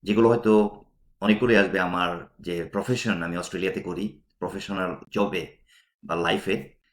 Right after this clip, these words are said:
সেই জিনিসগুলো আমি তুলে ধরার চেষ্টা করব day by day। এই শুক্রবার আমরা শুরু করছি নতুন পর্ব দিয়ে। Facebook, YouTube-এর ভিডিও শেয়ার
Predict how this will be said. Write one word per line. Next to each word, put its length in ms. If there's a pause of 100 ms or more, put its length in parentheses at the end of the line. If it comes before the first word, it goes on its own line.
সেই 200
জিনিসগুলো 420
আমি 180
তুলে 220
ধরার 160
চেষ্টা 280
করব 180
day 240
by 120
day। 200 (640)
এই 80
শুক্রবার 440
আমরা 560
শুরু 220
করছি 460 (1300)
নতুন 240
পর্ব 220
দিয়ে। 420 (260)
Facebook, 520
YouTube-এর 480
ভিডিও 260
শেয়ার 280